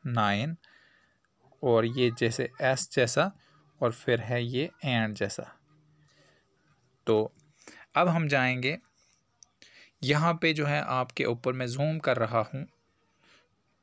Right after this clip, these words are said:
यहाँ पे, यहाँ पे आपको जो है लॉगिन मिलता है।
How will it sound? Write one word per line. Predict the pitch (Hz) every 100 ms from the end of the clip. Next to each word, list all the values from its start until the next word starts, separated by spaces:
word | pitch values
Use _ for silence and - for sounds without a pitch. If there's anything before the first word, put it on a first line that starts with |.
| _ _ _ _ -
यहाँ | 120 123 135
पे, | 120 139 - - - _ _ _ _ 143
यहाँ | 139 165
पे | 160
आपको | 151 131 123 139
जो | 127
है | 135
लॉगिन | 131 120 131 131 131
मिलता | 113 98 -
है। | 107 104